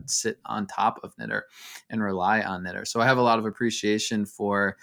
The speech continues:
the time that it, it must take Yihui and others to, to maintain the Knitter package and to implement enhancements and, and,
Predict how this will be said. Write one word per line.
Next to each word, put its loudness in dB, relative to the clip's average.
the 4
time 6
that 4
it, 2
it 2
must 0
take 2
Yihui 2
and -2
others -2
to, -6
to -8
maintain -4
the -2
Knitter -2
package -4
and -2
to -2
implement 2
enhancements -6
and, -8
and, -6